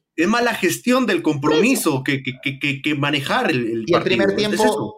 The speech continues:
Speaker 2: y el primer tiempo de hoy, si pudimos ponernos dos tres cero en algún momento y se fallaron y el asunto. El equipo, como bien lo decís, históricamente es grande y va a terminar entrando porque vamos a terminar ganando los partidos que se necesitan ganar para poder entrar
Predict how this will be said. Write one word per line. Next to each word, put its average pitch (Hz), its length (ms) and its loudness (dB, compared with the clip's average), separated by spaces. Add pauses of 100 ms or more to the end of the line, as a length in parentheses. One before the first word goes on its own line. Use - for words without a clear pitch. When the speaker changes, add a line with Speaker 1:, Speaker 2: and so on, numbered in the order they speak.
(140)
Speaker 2:
y 151 80 4
el 156 140 2
primer 175 280 0
tiempo 190 300 0
de 196 120 4
hoy, 220 200 4
si 202 140 -2
pudimos 180 400 0
ponernos 185 480 -2
dos 185 200 0
tres 185 280 -2
cero 208 440 0
en 165 140 -2
algún 180 240 -2
momento 220 540 -4
y 160 520 -4
se 160 140 -4
fallaron 233 640 -4
y 185 320 0
el 180 140 -2
asunto. 123 540 -8 (1120)
El 147 140 2
equipo, 190 460 0
como 151 180 2
bien 147 160 0
lo 175 80 0
decís, 170 460 0
históricamente 143 800 0
es 147 100 0
grande 208 600 0
y 127 160 -2
va 127 120 -2
a 131 80 -6
terminar 139 420 0
entrando 170 580 -2
porque 107 260 -2
vamos 127 300 -2
a 139 80 -2
terminar 113 400 -2
ganando 151 340 -2
los 139 160 0
partidos 147 560 -4
que 113 160 -2
se 107 160 -2
necesitan 156 640 -4
ganar 196 340 -4
para 147 240 -2
poder 135 300 0
entrar 165 640 -4